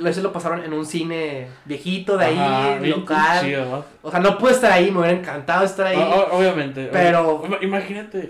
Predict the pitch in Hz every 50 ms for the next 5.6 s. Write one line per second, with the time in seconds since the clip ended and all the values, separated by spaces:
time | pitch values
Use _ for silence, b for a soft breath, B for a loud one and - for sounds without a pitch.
0 | - 170 156 151 - - - - 190 170 180 175 190 185 - - _ _ - 202
1 | 196 185 220 220 214 214 - - - 208 208 196 208 208 208 220 240 233 226 220
2 | 220 208 - 214 214 214 214 196 175 165 151 139 135 131 131 - - _ _ _
3 | _ _ _ _ _ _ _ _ _ _ - 165 160 165 - 160 170 170 165 -
4 | - - 165 170 185 185 190 202 208 220 180 170 165 180 180 165 160 156 151 170
5 | 165 - 160 156 156 156 165 175 185 185 185